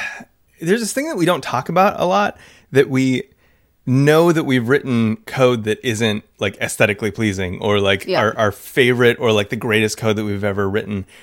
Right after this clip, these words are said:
Speaker 1: But we're also, like, super defensive
Speaker 2: Oh, yeah.
Speaker 1: about it at the same time. Um, and, like, why, why do you think that is?
Speaker 2: I don't know. I, I think anything that we create is an extension of us,
Speaker 1: Mm-hmm.
Speaker 2: in,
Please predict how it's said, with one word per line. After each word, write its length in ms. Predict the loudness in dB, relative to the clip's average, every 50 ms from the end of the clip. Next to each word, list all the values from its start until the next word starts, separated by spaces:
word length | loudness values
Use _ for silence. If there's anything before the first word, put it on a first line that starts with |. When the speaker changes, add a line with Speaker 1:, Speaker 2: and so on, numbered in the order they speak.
| _ 0
Speaker 1:
But 100 | 0 2
we're 160 | 4 4 2
also, 240 | 2 2 2 2 2
like, 140 | 2 0 -4
super 220 | -6 -6 -6 -8
defensive 640 | -8 -8 -10 -10 -6 -4 -4 -4 -4 -4 0 2 4
Speaker 2:
Oh, 80 | 4
yeah. 260 | 4 4 4 2 2 2
Speaker 1:
about 240 | 0 -2 -2 -2
it 220 | -2 -4 -4 -4 -6
at 100 | -6 -6
the 80 | -6 -4
same 320 | -6 -4 -4 -4 -4 -4
time. 420 | -4 -4 -4 -2 -2 -2 -4 -4 -6 _ -18 -20 -20 -20 _ _ -2
Um, 320 | 0 0 0 0 -2 -6 -10 _ _ _ _ _ _ -2
and, 100 | -2 -2
like, 120 | -2 -4
why, 380 | -8 -8 -4 -4 -2 -2 -4 -6 -8 -6
why 180 | -4 -4 -2
do 60 | -2
you 140 | -2 -4 -4
think 220 | -4 -6 -6 -4 -4
that 240 | -4 -4 -4 -4
is? 420 | -4 -4 -4 -6 -6 -12 -14 -16 -18 -20 -20 -20 -18 -10 -2
Speaker 2:
I 80 | 2 4
don't 180 | 4 6 6
know. 320 | 8 8 8 8 6 4 4 2
I, 640 | 4 4 4 6 4 4 4 4 2 0 -2 -6 _ _ _ 2
I 120 | 2 2
think 260 | 2 2 2 2 4 2
anything 380 | 2 2 2 0 0 -2 -2 -2
that 120 | -2 -2
we 100 | -4 -6
create 720 | -6 -8 -8 -6 -4 -4 -2 -2 -2 -2 -2 -4 -6 -6 -6 -4
is 160 | -2 0 2
an 80 | 0
extension 520 | 0 0 -2 -4 -4 -2 -2 -2 -2 -2 -4
of 120 | -4 -2
us, 320 | -4 -4 -6 -6 -10 -12 -8
Speaker 1:
Mm-hmm. 240 | -6 -6 -4 -2 -2 0
Speaker 2:
in, 180 | 2 0 0